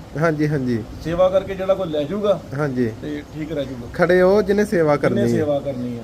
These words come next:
Speaker 1: ਕਿਉਂਕਿ ਜਿਹਨੇ ਜਾਮ ਜਾ ਕੇ
Speaker 2: ਹਾਂ।
Speaker 1: ਉਤਰੇ ਬੰਦ ਨਹੀਂ,
Speaker 2: ਜੇ
Speaker 1: ਉਹ
Speaker 2: ਜਾ ਕੇ
Speaker 1: ਕੋਈ ਵੀਰ ਨਾ
Speaker 2: ਆਖੂਗਾ ਵੀ
Speaker 1: ਖੜੇ।
Speaker 2: ਮੈਨੂੰ ਦੁੱਧ ਨਹੀਂ ਦਿੱਤਾ ਇਹਨੇ ਦੁੱਧ ਹਨਾ।
Speaker 1: ਹਾਂਜੀ, ਹਾਂਜੀ।
Speaker 2: ਤੇ ਉਹ ਫੇਰ ਔਖਾ ਦੁੱਧ ਇਸ ਟਾਈਮ ਇਹਦੇ ਕੋਲ ਛੇ ਸੱਤ ਕਿਲੋ ਹੈਗਾ।
Speaker 1: ਠੀਕ ਆ।
Speaker 2: ਹਾਂ।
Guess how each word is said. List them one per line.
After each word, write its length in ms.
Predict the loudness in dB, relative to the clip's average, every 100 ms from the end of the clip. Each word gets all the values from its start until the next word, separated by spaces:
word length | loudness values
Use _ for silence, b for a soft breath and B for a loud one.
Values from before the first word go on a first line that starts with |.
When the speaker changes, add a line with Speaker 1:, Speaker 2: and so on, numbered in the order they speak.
| 2
Speaker 1:
ਕਿਉਂਕਿ 260 | 4 4
ਜਿਹਨੇ 240 | 4 2 4
ਜਾਮ 560 | 4 4 4 4 2
ਜਾ 220 | 2 2
ਕੇ 320 | 4 4 4 4
Speaker 2:
ਹਾਂ। 80 |
Speaker 1:
ਉਤਰੇ 300 | 2 0 2
ਬੰਦ 300 | 4 4 2
ਨਹੀਂ, 80 | 2
Speaker 2:
ਜੇ 60 | 4
Speaker 1:
ਉਹ 100 | 6
Speaker 2:
ਜਾ 60 |
ਕੇ 60 | 6
Speaker 1:
ਕੋਈ 180 | 4 2
ਵੀਰ 120 | 2
ਨਾ 120 | 0
Speaker 2:
ਆਖੂਗਾ 40 | 0
ਵੀ 60 |
Speaker 1:
ਖੜੇ। 140 | -2 -4
Speaker 2:
ਮੈਨੂੰ 200 | -4 -6
ਦੁੱਧ 200 | -8 -6
ਨਹੀਂ 160 | -6
ਦਿੱਤਾ 300 | -8 -6 -6
ਇਹਨੇ 140 | -6 -8
ਦੁੱਧ 200 | -6 -4
ਹਨਾ। 120 | -2
Speaker 1:
ਹਾਂਜੀ, 180 | -2 -6 -10
ਹਾਂਜੀ। 280 | -4 -2 -2
Speaker 2:
ਤੇ 60 | -4
ਉਹ 200 | -4 -6
ਫੇਰ 180 | -4 -2
ਔਖਾ 240 | -2 -4
ਦੁੱਧ 240 | -4 -6
ਇਸ 340 | -8 -2 -2 -2
ਟਾਈਮ 240 | -6 -8
ਇਹਦੇ 140 | -10 -10
ਕੋਲ 380 | -4 0 2 0 -6 -18 -18 -16 -10
ਛੇ 180 | -8
ਸੱਤ 220 | -2 -2 -2
ਕਿਲੋ 200 | -4 -2
ਹੈਗਾ। 300 | 0 -2 -6 -12 -4
Speaker 1:
ਠੀਕ 340 | 0 2 2
ਆ। 120 | 0 -2
Speaker 2:
ਹਾਂ। 240 | -6 -8